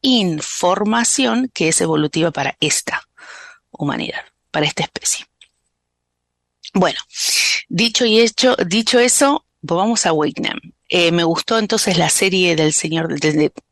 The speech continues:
El Poder de los Anillos, porque habla sobre todo de una realidad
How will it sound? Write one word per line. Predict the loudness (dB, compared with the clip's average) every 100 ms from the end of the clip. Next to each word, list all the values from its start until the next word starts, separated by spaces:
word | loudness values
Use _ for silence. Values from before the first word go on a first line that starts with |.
| _ _ _ -20 _
El | -4 -2
Poder | 2 2 2
de | 0
los | 0
Anillos, | 0 0 -2 -4 -6 -10 -8 -10 -6
porque | -4 0 0
habla | 2 0 0
sobre | -2 -2 -2
todo | 0 0 0 -4 -8 -18 -18 -10
de | 0 2 2 0 _
una | -2 2 2
realidad | 2 2 2 2 2 2 0